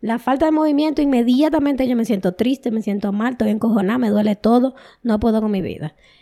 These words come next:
Entonces, el bienestar físico, que es ejer-, es básicamente tener buenos hábitos con tu cuerpo. Hacer ejercicio, es comer la comida que te, que te hace bien, es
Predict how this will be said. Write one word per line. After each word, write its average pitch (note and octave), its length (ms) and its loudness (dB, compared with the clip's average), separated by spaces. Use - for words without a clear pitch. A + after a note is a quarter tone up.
Entonces, A3+ 560 2
el A3+ 140 4
bienestar A#3 440 2
físico, F4+ 640 0
que G#3 120 -4
es G3+ 120 -8
ejer-, A3 400 0
es A#3+ 320 2
básicamente C4+ 880 0
tener A#3 400 -4
buenos B3+ 480 2
hábitos B3 420 0
con C4 420 0
tu B3 120 -4
cuerpo. - 560 -4
Hacer G3+ 380 -4
ejercicio, C4+ 960 2
es G#3 340 -4
comer G#3+ 760 -2
la G3 300 2
comida F3 420 0
que G#3 120 -4
te, F3 300 -2
que G3+ 100 -2
te F#3 140 -4
hace E3+ 320 -4
bien, A#3+ 580 4
es G#3 680 0